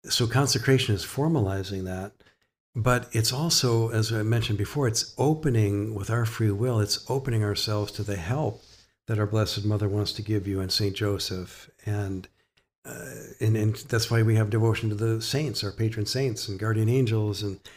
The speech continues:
you know, there's actually different consecrations to the angels and things too, that all as it is, they're, they're not com-, competing with each other. They're just saying,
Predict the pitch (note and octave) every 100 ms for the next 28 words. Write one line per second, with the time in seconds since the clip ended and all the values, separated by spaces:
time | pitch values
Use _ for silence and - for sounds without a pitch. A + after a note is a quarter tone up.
0 | - _ A2 G2+ G#2+ G#2 A#2 A2+ A2 G#2
1 | A#2+ - G#2 - A2 A2 A2 A#2 B2+ A2+
2 | G#2 G2+ - G#2 G#2 B2 B2 A2 G2+ G#2+
3 | G#2 G#2 G2+ - C3+ A2 G2+ - - -
4 | - E3+ F3+ C#3 D3 - C3+ C#3 C3 D3
5 | E3 F3+ - C3+ A2+ - - A2 A#2 D#3
6 | A2+ G#2 G2+ C#3 C#3 G#2 - - - -
7 | B2+ D#3 D#3+ - D3 C#3 B2+ -